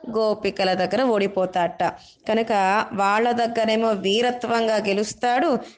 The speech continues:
వీళ్ళ దగ్గరేమో సౌలభ్యంగా ఓడిపోతాడు. కనుక మాయనై పాడు ఏలోరెం బావాయ్, అటువంటి మాయనై గురించి పాడా,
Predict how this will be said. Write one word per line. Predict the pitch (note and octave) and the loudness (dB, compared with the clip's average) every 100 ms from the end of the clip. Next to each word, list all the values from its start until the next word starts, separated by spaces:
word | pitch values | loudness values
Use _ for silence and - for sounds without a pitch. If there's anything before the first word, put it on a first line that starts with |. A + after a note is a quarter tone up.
| - | -4
వీళ్ళ | B3 B3+ B3 | 0 2 2
దగ్గరేమో | A#3 A#3 A#3 A#3 A#3 A#3 | 0 0 0 2 2 0
సౌలభ్యంగా | A#3 G#3+ A3 A#3 A#3 A3 G#3+ G#3 A#3+ | 2 0 2 0 0 0 0 2 0
ఓడిపోతాడు. | B3 E4+ F4 - A3+ G3+ F#3 F3 - - _ - | 0 0 0 0 -2 0 0 0 -4 -12 _ -2
కనుక | G#3+ A3+ G#3 G3 A#3+ C4+ - - | 0 0 2 2 0 -2 -10 -4
మాయనై | G#3 F#3+ G3 G3+ G3+ G#3+ A#3+ E4 D#4+ G#3+ - - - | 0 2 2 2 2 2 2 2 0 -2 -6 -8 -2
పాడు | G#3+ C4+ D#4 A4 | 0 2 0 0
ఏలోరెం | B3 A#3+ A#3 G#3+ G#3 G3 D4+ | 0 0 2 2 2 2 2
బావాయ్, | C4 G#3 F#3 G3 G3+ - | 2 2 2 2 0 0
అటువంటి | F3+ F3 F3+ F#3 | -2 -2 -2 -2
మాయనై | F#3 F3 F3+ G#3+ A3+ A3 | -2 0 2 2 2 0
గురించి | F#3 F#3 G3+ A#3 F4 - - - | 0 0 0 0 -2 -6 -10 -2
పాడా, | G#3+ F#3+ F3+ F#3+ G#3 | 2 2 2 2 2